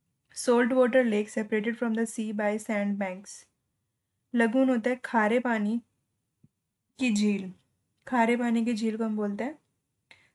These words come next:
लगून। खारे पानी में सॉल्ट होता है, तो वो सॉल्ट वाटर, यही salt water of lake separated from the sea, जो सी से अलग होता है,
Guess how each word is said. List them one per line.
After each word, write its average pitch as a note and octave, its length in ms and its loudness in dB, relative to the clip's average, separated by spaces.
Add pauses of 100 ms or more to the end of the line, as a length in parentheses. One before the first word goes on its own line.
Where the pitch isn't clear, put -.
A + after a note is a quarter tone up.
(140)
लगून। G#3 420 -2 (280)
खारे A#3+ 280 0
पानी A#3+ 240 0
में B3 100 2
सॉल्ट A3 400 0
होता G#3+ 220 -4
है, A#3 100 -6 (580)
तो A#3 100 -4
वो A3 140 -4
सॉल्ट A3 320 -2
वाटर, A3 300 -4
यही G#3+ 260 -4 (540)
salt A#3 280 2
water A3+ 240 0
of A3+ 140 2
lake G#3+ 360 -2
separated G#3+ 480 -6
from A3+ 60 -10
the G#3+ 220 -4
sea, G#3+ 260 -8
जो G#3+ 100 -6
सी A3+ 300 -2
से A#3+ 120 -4
अलग G#3+ 280 -4
होता G#3 260 -4
है, A3 160 -10